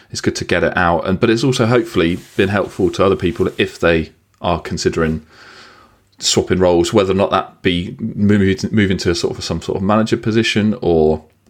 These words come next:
changing roles completely. You might be even, you know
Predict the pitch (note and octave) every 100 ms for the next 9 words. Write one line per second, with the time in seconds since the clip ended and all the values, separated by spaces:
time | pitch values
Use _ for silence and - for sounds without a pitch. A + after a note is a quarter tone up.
0 | - - F#2 F2 E2+ D#2+ F2+ D#2 B2 A#2
1 | G#2 G#2 G#2+ G#2 A#2+ C3 F#2+ F#2+ F#2 E2+
2 | G#2+ A#2+ G2+ D#2+